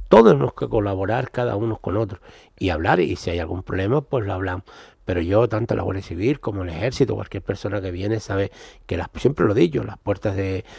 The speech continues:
de mi ayuntamiento están abiertas porque ellos están ahí para algo, y también hay que apoyarlos y hay que ayudar. Yo en ese sentido nunca he tenido ningún problema, la verdad. Eh, les agradezco que vinieran y me dijeran, "Mire, en mi municipio vamos a hacer esto",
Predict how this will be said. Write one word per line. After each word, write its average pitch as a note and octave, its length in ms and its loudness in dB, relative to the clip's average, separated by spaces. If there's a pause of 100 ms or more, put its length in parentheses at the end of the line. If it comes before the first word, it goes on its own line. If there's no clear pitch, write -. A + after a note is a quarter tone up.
(140)
de G#2 100 2
mi G2 60 0
ayuntamiento G2 540 -4
están G2+ 180 -4
abiertas G2+ 420 -2
porque - 240 -6
ellos G2 160 0
están G#2+ 240 -4
ahí F2+ 140 -6
para F#2+ 280 -8
algo, B2 240 -8 (240)
y G2 120 -4
también F2+ 260 -4
hay G2 80 -4
que - 80 -8
apoyarlos G2 520 -6
y A#2 100 -4
hay F#2+ 80 -8
que - 100 -10
ayudar. F2+ 360 -6 (420)
Yo C#3 380 4
en C3 100 2
ese B2+ 180 -2
sentido A#2 640 0 (240)
nunca A#2 240 2
he G#2+ 40 2
tenido G#2+ 300 0
ningún G2 260 -4
problema, G#2+ 360 -4
la G#2+ 60 -2
verdad. G2 280 -4 (380)
Eh, F#2 100 -6
les F2 140 -4
agradezco F#2 540 0
que G#2+ 100 0
vinieran A2 380 2
y - 20 4
me A2 80 0
dijeran, G2 260 -2
"Mire, G#2+ 180 -2
en F#2+ 60 -4
mi F#2 80 -4
municipio A2 480 -4
vamos G2 220 -6
a G2+ 40 -8
hacer G2+ 240 -8
esto", B2+ 300 -8